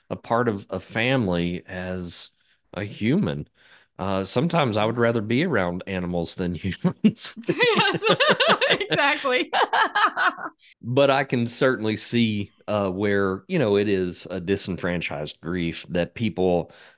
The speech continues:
Speaker 1: uh, just kind of blow past that because it's not personal to them, you know, and, and there is that replacement factor. Just get another dog.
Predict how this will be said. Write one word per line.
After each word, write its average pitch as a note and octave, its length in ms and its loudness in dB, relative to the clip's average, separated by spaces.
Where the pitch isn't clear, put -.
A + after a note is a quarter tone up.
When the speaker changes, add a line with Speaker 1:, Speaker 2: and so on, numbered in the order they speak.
Speaker 1:
uh, E2+ 220 -12
just F#2 240 -6
kind F#2+ 200 -6
of D#2+ 140 -10
blow F#2+ 320 2
past E2+ 440 -2
that E2 220 -4
because E2 640 -4
it's F2 220 -8
not F#2 360 -2
personal E2+ 500 -4
to - 220 -10
them, D2 460 -6
you D#2+ 100 -8
know, E2+ 220 -2
and, E2+ 200 -4
and E2+ 340 -6
there F#2+ 220 4
is G2 180 2
that E2 240 0
replacement F2+ 680 -2
factor. C#2 440 -10
Just - 240 -6
get D3 120 -4
another C#3+ 300 2
dog. B2 360 0